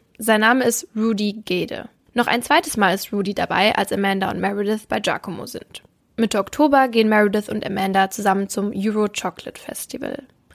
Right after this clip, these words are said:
Am zwanzigsten Oktober gehen die Mädchen dann zusammen mit Giacomo und seinen Freunden feiern. In dieser Nacht haben Meredith und Giacomo zum ersten Mal was. Fünf Tage später lernt Amanda dann den dreiundzwanzigjährigen Studenten Raffaele Sollecito kennen und die beiden verknallen sich.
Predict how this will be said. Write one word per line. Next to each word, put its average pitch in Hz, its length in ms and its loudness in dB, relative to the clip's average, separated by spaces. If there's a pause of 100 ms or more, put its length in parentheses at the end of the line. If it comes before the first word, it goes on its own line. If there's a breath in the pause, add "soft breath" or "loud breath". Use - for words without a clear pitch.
(400 loud breath)
Am 208 120 0
zwanzigsten 247 540 0
Oktober 285 560 2
gehen 240 240 0
die 233 80 2
Mädchen 208 340 2
dann 196 140 0
zusammen 202 320 -2
mit 190 120 -2
Giacomo 202 420 -2
und 208 120 -2
seinen 226 240 -2
Freunden 185 520 -6
feiern. - 540 -10 (460 loud breath)
In 233 80 2
dieser 294 220 4
Nacht 220 340 2
haben 220 440 4
Meredith 208 500 4
und 202 160 -2
Giacomo 190 400 -2
zum 175 220 -8
ersten - 320 -10
Mal - 160 -10
was. - 340 -14 (180)
Fünf 330 300 0
Tage 233 260 2
später 220 360 2
lernt 208 180 0
Amanda 196 400 -2
dann 208 160 0
den 202 140 0
dreiundzwanzigjährigen 202 920 0
Studenten 208 680 2
Raffaele 220 920 2
Sollecito 196 640 0
kennen 170 380 -4
und 214 160 -2
die 220 60 -6
beiden - 340 -2
verknallen - 640 -4
sich. - 400 -12